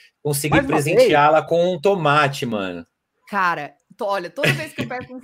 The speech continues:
Speaker 3: sinal, é verdade, eu tava correndo muito zoada no quilômetro vinte e sete, dentro da usp. Eu tava muito zoada, gente, muito, muito.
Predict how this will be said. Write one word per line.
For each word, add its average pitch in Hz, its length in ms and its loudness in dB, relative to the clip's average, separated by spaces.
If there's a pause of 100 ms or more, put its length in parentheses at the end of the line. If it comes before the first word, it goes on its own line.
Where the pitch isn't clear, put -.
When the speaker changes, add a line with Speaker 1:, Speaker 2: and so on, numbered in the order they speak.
Speaker 3:
sinal, 190 480 0
é 180 80 6
verdade, 190 360 10
eu 175 60 0
tava 202 180 4
correndo 220 380 2
muito 214 260 -14
zoada 160 440 -2
no 165 80 -12
quilômetro 180 420 -10
vinte 190 300 -10
e - 40 -16
sete, 185 320 -2
dentro 185 200 -4
da 208 100 2
usp. 165 400 -6
Eu 180 80 -6
tava 262 180 6
muito 277 140 -4
zoada, 156 340 -2
gente, 131 280 -14
muito, 180 320 -8
muito. 143 280 -12